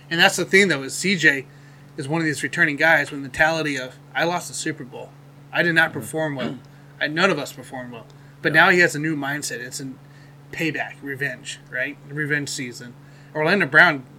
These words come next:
Speaker 1: didn't have that season.
Speaker 2: Mm-hmm.
Speaker 1: He was with the Ravens, for God's sake, right? With Lamar, and you're only getting so far. So it's not really a, I don't, I don't wanna say it's a huge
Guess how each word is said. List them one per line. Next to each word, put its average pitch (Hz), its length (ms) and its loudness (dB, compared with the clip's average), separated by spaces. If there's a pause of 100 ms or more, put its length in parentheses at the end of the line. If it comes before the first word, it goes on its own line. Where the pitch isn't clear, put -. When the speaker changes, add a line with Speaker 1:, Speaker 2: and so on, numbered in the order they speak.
(140)
Speaker 1:
didn't 147 300 -6
have 139 280 2
that 117 220 -6
season. 139 480 -8 (200)
Speaker 2:
Mm-hmm. 120 220 -12 (100)
Speaker 1:
He 165 60 -2
was 143 140 -2
with 151 100 -10
the 123 100 -12
Ravens, 117 520 -10
for 123 160 -16
God's 113 280 -12
sake, 117 300 -14
right? 127 260 -8 (200)
With 135 160 -16
Lamar, 135 420 -6
and 123 220 -10 (100)
you're 139 220 -8
only 135 160 -10
getting 127 180 -12
so - 120 -14
far. 135 280 -4
So 127 180 -12
it's 143 200 -8
not 185 120 0
really 165 400 0
a, - 880 -12
I 160 40 0
don't, 156 120 -6
I 165 60 -2
don't 190 100 2
wanna 185 120 0
say 170 200 2
it's 147 180 -2
a 143 80 -10
huge 147 280 -4